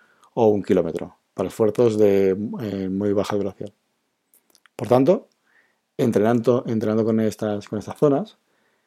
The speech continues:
lo que nos aseguramos, y yo me aseguro, es que en cada momento el esfuerzo está ajustado a, a nuestro cuerpo, a, en este caso, por ejemplo, a mi, a mi rendimiento.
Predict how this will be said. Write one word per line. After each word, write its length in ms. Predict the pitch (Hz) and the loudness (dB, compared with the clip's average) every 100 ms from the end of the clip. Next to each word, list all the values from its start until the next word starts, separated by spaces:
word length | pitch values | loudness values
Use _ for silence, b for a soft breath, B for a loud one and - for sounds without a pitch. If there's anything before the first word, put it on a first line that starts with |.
| _ _ _ | _ _ _
lo 160 | 117 | 2
que 60 | 107 | 2
nos 100 | 98 | 0
aseguramos, 580 | 101 104 117 117 110 113 | 0 4 6 6 2 0
y 380 | 101 101 98 98 | 0 2 2 4
yo 100 | 104 | 2
me 80 | |
aseguro, 480 | 104 123 139 139 170 b b b b | 2 8 8 8 2 b b b b
es 200 | - 151 | -2 0
que 40 | 135 | 2
en 80 | |
cada 200 | 123 123 | 4 4
momento 560 | 117 120 123 123 147 - _ b b b | 4 4 2 2 0 -2 _ b b b
el 140 | - 110 | -2 0
esfuerzo 340 | - 117 - | 2 0 2
está 160 | - 123 | 0 -2
ajustado 580 | 120 110 123 117 123 | -4 -4 0 2 4
a, 520 | 117 101 92 107 101 _ | 4 2 -2 -6 -14 _
a 80 | 120 | -6
nuestro 260 | 107 - 104 | -6 -4 2
cuerpo, 380 | 117 95 82 - _ _ | 2 2 -4 -10 _ _
a, 240 | 110 98 95 | -6 -6 -6
en 60 | |
este 140 | 92 110 | -6 -2
caso, 160 | 107 | -2
por 80 | 113 | -2
ejemplo, 180 | 107 117 | 0 2
a 80 | 110 | 4
mi, 80 | 117 | 2
a 80 | |
mi 80 | 107 | 0
rendimiento. 640 | 101 104 101 120 110 98 | 2 2 2 0 0 -6